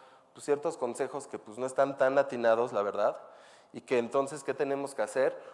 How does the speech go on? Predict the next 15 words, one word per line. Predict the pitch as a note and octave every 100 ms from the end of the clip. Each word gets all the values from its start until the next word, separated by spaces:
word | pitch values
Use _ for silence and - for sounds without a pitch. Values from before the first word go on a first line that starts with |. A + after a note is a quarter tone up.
| -
Pues | A3 - -
igual | F#3 G3 G#3 G3+
dar | F#3+ F#3+
un |
versículo, | F3 - F3 E3+ F#3 F3 F3
puede | D#3 D3+ D3+
el | B2+
versículo | B2 - D#3 D#3 D#3+ B2+
tocar | A2+ - C#3+ C#3+
más | D3 D3+ D3+
el | C3
corazón | A#2 G#2+ - C#3 C3+ C#3+ - - -
de | A2+
la | A2 -
persona, | G#2+ - D3 C#3+ C#3+